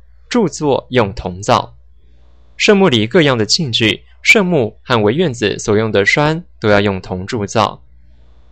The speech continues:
要吩咐以色列人民把最好的橄榄油拿来给你，做点灯之用，好使灯经常亮着。亚伦和他的子孙要在圣幕内约柜前的帐幕外点上灯，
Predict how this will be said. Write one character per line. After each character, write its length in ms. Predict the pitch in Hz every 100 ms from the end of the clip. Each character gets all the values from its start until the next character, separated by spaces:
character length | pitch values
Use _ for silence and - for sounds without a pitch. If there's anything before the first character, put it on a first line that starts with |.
| - - - - - - -
要 140 | 127 120
吩 160 | 147
咐 160 | 147 147
以 120 | 113
色 160 | - 170
列 160 | 170
人 180 | 107 127
民 320 | 107 98 110
把 160 | 110 104
最 140 | 165
好 100 | 117
的 100 | 107
橄 200 | 110 127
榄 180 | 175 107
油 220 | 101 101
拿 100 | 101
来 160 | 98 95
给 180 | 98 110
你， 300 | 143 101 - -
做 240 | - 117 98
点 220 | 104 -
灯 160 | 147
之 160 | 160 170
用， 260 | 165 123 - - - -
好 160 | 135
使 120 | -
灯 360 | 208 170 180 180
经 200 | - 208
常 220 | - 117
亮 260 | 202 196 104
着。 280 | 107 - - - - - - _ - - - -
亚 160 | 120 98
伦 240 | 98 104
和 160 | 117 110
他 100 | 113
的 120 | 104
子 200 | - 95
孙 320 | - 135 127
要 120 | 120 107
在 120 | 101
圣 220 | - 165
幕 140 | 147
内 340 | 120 127 101 - - -
约 120 | 120
柜 160 | 117 104
前 180 | 98
的 160 | 98 101
帐 220 | 104 180
幕 220 | 139 123
外 180 | 123 107
点 300 | - 104 180
上 200 | - 113
灯， 320 | 127 151 156